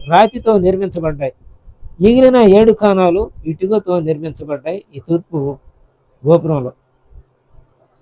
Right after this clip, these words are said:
తూర్పు ముఖంగా విరూపాక్షాలయంలో పదకొండు అంతస్తుల ఎత్తైన ప్రధాన రాజగోపురం కూడా ఉంది. ఈ రాజగోపురంపై స్త్రీ పురుషుల జంతువుల శిల్పాలు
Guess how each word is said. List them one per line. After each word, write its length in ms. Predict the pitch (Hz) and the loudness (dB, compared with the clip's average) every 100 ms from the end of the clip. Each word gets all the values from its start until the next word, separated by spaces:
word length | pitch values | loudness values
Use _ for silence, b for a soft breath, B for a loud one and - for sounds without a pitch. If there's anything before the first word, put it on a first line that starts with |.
| _ | _
తూర్పు 280 | 220 262 269 | 2 2 4
ముఖంగా 600 | 254 247 240 233 233 233 - _ _ _ _ | 2 2 2 2 2 0 -4 _ _ _ _
విరూపాక్షాలయంలో 1200 | 190 247 247 233 - 214 202 190 185 208 165 165 - 180 | 4 4 4 0 2 2 4 4 2 2 0 -2 -2 0
పదకొండు 580 | 196 214 214 202 190 190 | 2 0 -2 -2 -4 -4
అంతస్తుల 540 | 196 208 233 202 214 | -4 -2 -4 -2 -2
ఎత్తైన 480 | 190 196 - 220 214 | 0 0 0 -2 -2
ప్రధాన 600 | 185 180 175 226 226 208 | -2 -2 0 2 2 0
రాజగోపురం 640 | 175 165 190 180 175 170 156 | -2 -2 -2 -4 -6 -8 -10
కూడా 220 | 165 170 | -8 -8
ఉంది. 180 | 139 131 - - - - _ - _ _ _ - - | -10 -14 -16 -14 -16 -18 _ -20 _ _ _ -20 -2
ఈ 80 | 196 | 4
రాజగోపురంపై 1160 | 208 185 226 247 254 240 226 208 220 185 170 170 | 6 6 4 4 2 2 0 2 2 2 0 -6
స్త్రీ 340 | - - 226 254 | -12 -2 0 2
పురుషుల 580 | 247 240 180 208 202 196 | 2 -2 2 4 4 2
జంతువుల 560 | 160 220 220 220 202 | 0 -2 0 0 2
శిల్పాలు 600 | 180 185 190 208 180 175 | 0 -4 -2 -2 -2 -4